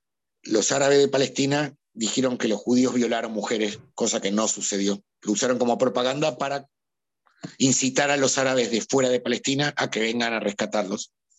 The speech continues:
Este, entonces se creó un globo. Deir Yassin fue una tragedia, pero en ese momento se la vendió como una tragedia más grande para ver si publicitariamente consiguen algo. Le jugó en contra, ¿entendés lo que pasaba?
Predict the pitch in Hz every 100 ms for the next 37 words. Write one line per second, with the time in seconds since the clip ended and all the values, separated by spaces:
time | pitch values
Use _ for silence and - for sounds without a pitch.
0 | _ _ - - _ - - - _ -
1 | 113 107 107 110 - - - - 135 170
2 | 175 165 156 160 165 170 170 127 101 -
3 | _ _ _ _ _ _ _ _ 165 196
4 | - 202 214 202 170 143 131 135 113 104
5 | 104 135 156 180 185 160 185 202 202 -
6 | _ _ _ - 131 131 131 170 160 151
7 | 147 131 165 160 156 151 165 151 147 170
8 | - _ _ _ _ _ _ _ _ _
9 | 135 131 139 151 - 147 139 131 123 -
10 | 135 131 131 135 135 135 127 123 117 104
11 | 80 - _ _ _ _ _ - - -
12 | - - 147 143 165 175 170 135 120 101
13 | 98 101 123 180 185 170 135 135 131 208
14 | 185